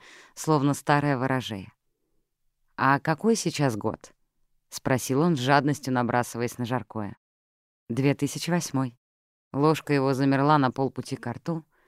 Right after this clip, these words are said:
а сам он уставился отрешённым взглядом в камин.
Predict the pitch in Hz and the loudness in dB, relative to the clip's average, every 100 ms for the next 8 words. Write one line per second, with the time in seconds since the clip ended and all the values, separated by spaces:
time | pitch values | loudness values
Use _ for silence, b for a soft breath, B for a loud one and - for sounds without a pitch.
0 | _ _ _ - 127 160 151 156 147 - | _ _ _ -8 -2 2 2 2 0 0
1 | 139 135 135 127 - 123 - 123 123 120 | -2 0 -4 -6 -6 -8 -4 -2 0 -2
2 | 107 120 113 113 - 113 113 101 | -2 -2 -2 -4 -6 -8 -6 -8